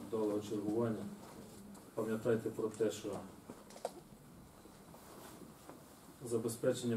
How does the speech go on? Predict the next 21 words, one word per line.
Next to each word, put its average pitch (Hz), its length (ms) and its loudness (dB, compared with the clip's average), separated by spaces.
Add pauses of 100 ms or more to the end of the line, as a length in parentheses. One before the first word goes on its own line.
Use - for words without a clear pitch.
порядку — 120 440 6 (260)
це 110 80 4
на 107 100 0
ваших 104 360 4 (340)
плечах. 101 380 0 (380)
Але 110 140 0
пам'ятайте 110 540 4
про 107 180 2
те, 120 240 4
що - 180 -4 (720)
є 110 140 6
особиста 113 600 2
безпека, 117 440 2 (340)
тому 107 280 0 (180)
не 107 140 -2
нехтувати 113 640 2
нею, 95 220 -6 (500)
дотримання 113 540 2
правил 113 320 4
дорожнього 98 500 0
руху. - 300 2